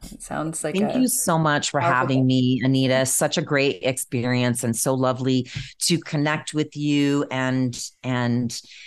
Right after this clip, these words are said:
Speaker 2: connect with other people who wanna make themselves better people and make the world a better place. It's,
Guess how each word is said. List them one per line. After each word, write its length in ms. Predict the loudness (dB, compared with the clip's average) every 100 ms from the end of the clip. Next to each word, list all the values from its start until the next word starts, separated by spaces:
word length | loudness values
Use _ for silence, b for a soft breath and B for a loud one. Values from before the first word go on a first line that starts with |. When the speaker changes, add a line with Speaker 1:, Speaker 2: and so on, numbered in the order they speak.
| B _ _ _ _ _ _ _ _ -10 2
Speaker 2:
connect 460 | 4 6 4 2
with 440 | 2 2 2 -2 -4
other 220 | 0 0 0
people 580 | -2 -4 0 2 2
who 400 | 2 2 2 0
wanna 320 | 0 0 2 2
make 280 | 0 0
themselves 500 | 0 -2 0 -2 -2
better 260 | -4 -4 -4
people 440 | -4 -8 -4 -2
and 100 | 0
make 160 | 0 0
the 80 | -2
world 260 | -2 -2
a 60 | -2
better 240 | -2 -2
place. 440 | -2 -2 0 -2 -2
It's, 320 | -2 -4